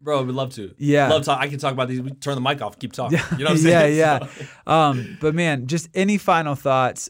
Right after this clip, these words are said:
Speaker 2: um, as we, for, for the person that's driving to their co-, to their coworker, driving to work, you know, just, just driving in their car, whatever, running, listening to this. When we're talking about obstacles to our faith, following Jesus,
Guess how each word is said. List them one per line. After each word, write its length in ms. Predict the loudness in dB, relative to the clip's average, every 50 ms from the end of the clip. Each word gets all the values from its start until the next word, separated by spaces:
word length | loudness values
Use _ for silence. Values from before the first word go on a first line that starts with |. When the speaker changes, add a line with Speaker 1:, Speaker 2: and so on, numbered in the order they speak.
| -8 -6
Speaker 2:
um, 460 | -4 -2 -2 -4 -4 -6 -8 -10 -12 _ -6
as 220 | -6 -4 -4 -2
we, 340 | -2 -2 0 0 -2 -2 -4 -8 _ _ _ _
for, 180 | _ -6 -6 -6 -8
for 180 | -6 -6 -2 -2
the 100 | -2 -2
person 380 | 0 2 2 2 2 0 -2
that's 120 | -2 -2 -2
driving 600 | 0 2 4 4 4 2 2 -2 -2 -4 -6 -10 -14 _ -10
to 100 | -6 -2
their 140 | -2 -2 -2
co-, 280 | -4 -8 -10 -10 -12
to 160 | -10 -8 -4
their 160 | -2 -2 -2 -2
coworker, 720 | -2 0 0 0 2 2 0 -2 -2 -2 -2 -2 -2 -2
driving 380 | -2 0 0 0 2 0 -2 -4
to 120 | -4 -4 -4
work, 420 | -2 0 0 2 0 0 -4 -6 -12 -20 -20 -20 -20 -20 -20 -20 _ _ _
you 160 | _ -4 -2 0
know, 220 | 2 2 0 2
just, 340 | 2 2 2 2 0 -4 -12 -18 -20 _ _ _ _ _ _ _ _ _ _ _
just 200 | -4 -4 -2 0
driving 300 | 0 2 2 2 2 0
in 60 | -2
their 120 | -2 -4 -2
car, 320 | 0 2 4 4 4 4
whatever, 340 | 4 2 2 2 2 2 0
running, 380 | 2 2 2 0 0 -2 -2
listening 420 | -2 -2 -2 -4 -4 -6 -4 -4 -4
to 40 | -2
this. 320 | 0 0 0 0 -2 -6 -12 _ _ _ _ _ _ _ _ _ _ _
When 200 | -8 -4 -2 0
we're 80 | 0 0
talking 380 | 0 0 0 0 0 0 -4 -4
about 340 | 0 0 2 2 2 0 -2
obstacles 580 | -2 -2 -2 -2 -4 -8 -8 -6 -6 -6 -6
to 120 | -6 -4 -2
our 120 | -2 -2 -4
faith, 580 | -6 -6 -4 -4 -2 -2 -4 -4 -8 _ _ _
following 600 | _ _ _ 0 2 2 2 2 0 -2 -2 -4
Jesus, 640 | -4 -4 -4 -4 -2 -2 -2 -2 -2 -4 -4 -8 -12